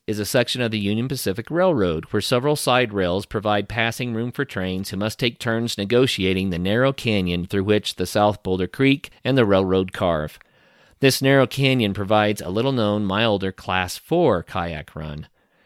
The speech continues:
Creek boaters can find plenty of challenges on this run at higher flows.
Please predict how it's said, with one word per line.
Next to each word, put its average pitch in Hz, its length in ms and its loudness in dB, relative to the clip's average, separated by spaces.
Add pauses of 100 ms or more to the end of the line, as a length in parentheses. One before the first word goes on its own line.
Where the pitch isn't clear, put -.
(140)
Creek 156 300 2
boaters 107 320 2
can 101 140 -4
find 98 340 0
plenty 131 320 -4
of 110 80 -4
challenges 101 560 -2
on 95 140 -2
this 123 260 0
run 80 300 -4 (200)
at 95 120 -4
higher 80 240 0
flows. 69 560 -6